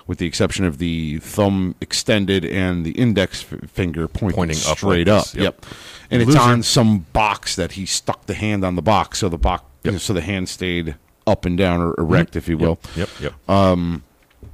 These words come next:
Speaker 1: uh, Joseph Schultz, Valerie Curry. Nope, not who I thought it was.
Speaker 2: Oh, okay.
Speaker 1: Um, but I, she's been in some stuff before. I think she's the only one that I can recollect that's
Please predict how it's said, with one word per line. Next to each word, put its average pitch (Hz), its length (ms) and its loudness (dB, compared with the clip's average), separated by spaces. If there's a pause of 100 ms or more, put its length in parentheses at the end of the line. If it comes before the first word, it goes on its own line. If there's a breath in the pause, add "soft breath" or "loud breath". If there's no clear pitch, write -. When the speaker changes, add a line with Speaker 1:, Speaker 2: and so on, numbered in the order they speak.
(960)
Speaker 1:
uh, 78 320 0
Joseph 82 340 -2
Schultz, 76 320 -2
Valerie 87 480 0
Curry. 80 500 -6 (100)
Nope, 98 260 2
not 85 180 -2
who 87 140 2
I 82 40 2
thought 85 180 2
it 80 40 2
was. 80 220 0 (480 loud breath)
Speaker 2:
Oh, 80 320 -4
okay. 80 140 -4
Speaker 1:
Um, 78 440 2 (180)
but 110 220 4
I, 135 200 4
she's 160 280 4
been 143 160 6
in 123 100 4
some 117 160 -6
stuff - 440 0
before. 107 340 4
I 98 120 4
think 101 200 -4
she's 95 220 -4
the 98 80 0
only 92 120 2
one 87 140 0
that 85 100 0
I 95 140 2
can - 180 -6
recollect 82 500 0
that's - 320 -6